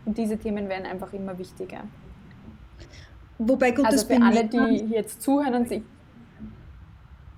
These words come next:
Speaker 1: Also für alle, die, äh, zuhören und, äh, fragen, "Okay, wann brauche ich diesen Business Lunch oder auch die Etikette?"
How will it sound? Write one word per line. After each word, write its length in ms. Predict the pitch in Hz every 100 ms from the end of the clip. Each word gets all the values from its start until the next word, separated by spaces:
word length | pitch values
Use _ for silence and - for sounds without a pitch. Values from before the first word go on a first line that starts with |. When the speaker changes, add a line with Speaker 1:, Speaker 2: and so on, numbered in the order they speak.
| - - - - -
Speaker 1:
Also 220 | 226 233
für 140 | 240
alle, 220 | - 240 220
die, 260 | 240 226 220 -
äh, 260 | 233 185 214
zuhören 400 | 277 269 262 214
und, 280 | 214 -
äh, 60 | 226
fragen, 280 | 220 208 208
"Okay, 260 | 214 226 190
wann 260 | 185 208
brauche 320 | 220 160 233 240
ich 80 |
diesen 320 | 226 220 214 208
Business 360 | 247 240 233
Lunch 320 | 202 180 226
oder 260 | 226 208 -
auch 100 | 214
die 160 | - -
Etikette?" 800 | 208 226 - 226 226 220 220